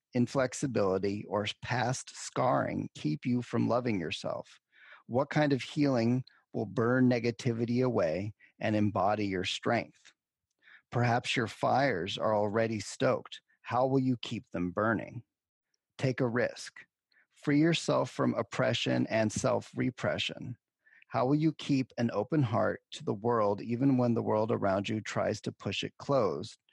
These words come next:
Strength is the power to overcome the obstacles to love. Love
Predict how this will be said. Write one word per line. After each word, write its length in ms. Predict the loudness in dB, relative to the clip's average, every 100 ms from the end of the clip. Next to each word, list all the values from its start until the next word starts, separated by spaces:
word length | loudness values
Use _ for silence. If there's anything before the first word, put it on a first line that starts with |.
| _ -20 -16
Strength 500 | -6 0 2 2 0
is 140 | -2
the 100 | -2
power 400 | 0 2 2 2
to 80 | 0
overcome 800 | -2 0 -2 0 0 2 2 0
the 140 | -2
obstacles 840 | -2 -2 -2 -6 -6 -2 -2 -2 -8 _
to 140 | -6
love. 420 | 0 2 2 -2 -10 -20 _ _ _ -20 _ _ -12
Love 500 | -2 2 4 2 -2